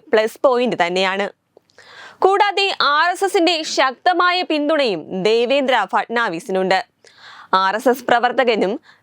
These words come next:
നിയമസഭാ കൗൺസിൽ മുൻ അംഗവുമാണ് ഫട്നാവിസിന്റെ പിതാവ്. കൂടാതെ ബി ജെ പിയുടെ അധ്യക്ഷ സ്ഥാനത്തേക്ക് മറ്റാരേക്കാളും നരേന്ദ്രമോദിക്ക് താല്പര്യവും ദേവേന്ദ്ര ഫട്നാവിസിനെയാണെന്നാണ് റിപ്പോർട്ടുകൾ പറയുന്നത്. ദിവസങ്ങൾക്ക്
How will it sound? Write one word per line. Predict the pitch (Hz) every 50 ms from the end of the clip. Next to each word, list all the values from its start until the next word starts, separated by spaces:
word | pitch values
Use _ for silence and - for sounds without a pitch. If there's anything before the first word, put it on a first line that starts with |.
| - 196 214
നിയമസഭാ | 240 240 254 262 262 277 254 - 285 285 - 320 294 294 -
കൗൺസിൽ | 277 277 277 277 - 302 285 285
മുൻ | 269 285 285 269 247 233
അംഗവുമാണ് | 240 254 247 277 294 302 285 277 262 233 196 170 160 - -
ഫട്നാവിസിന്റെ | 233 190 - - 233 240 247 240 240 240 - - 196 160 170 160 -
പിതാവ്. | - 190 170 190 190 190 180 196 - - _ _ _ _ _ _ - - - - - _ -
കൂടാതെ | - 226 214 220 226 226 196 233 240 233 185
ബി | 190 214 220 220 208
ജെ | 247 240 247
പിയുടെ | 254 254 262 262 254 240
അധ്യക്ഷ | 240 220 202 262 254 - - 285 -
സ്ഥാനത്തേക്ക് | - 302 269 262 254 262 233 - 262 226 - 262 254 262 226 208 208
മറ്റാരേക്കാളും | 214 226 220 - 247 311 277 294 302 311 302 - 277 240 196 165 175 214 - _ _ _ - - _ - 247 269
നരേന്ദ്രമോദിക്ക് | 285 294 285 339 370 381 415 403 392 359 359 370 349 370 339 339 339 -
താല്പര്യവും | 320 311 311 285 - 320 311 320 302 285 208 - - - 214 208 247
ദേവേന്ദ്ര | 254 262 269 247 302 311 311 294 302 311 311 -
ഫട്നാവിസിനെയാണെന്നാണ് | 359 359 - - 277 294 302 285 285 285 - 285 302 302 294 277 277 285 294 285 277 262 240 214 180 - - - 202 208
റിപ്പോർട്ടുകൾ | 208 214 - - 269 269 233 240 196 185 175 175 -
പറയുന്നത്. | 185 180 180 190 190 196 185 185 202 - - - - - 247 240
ദിവസങ്ങൾക്ക് | 339 359 370 392 - 440 415 392 415 427 - 415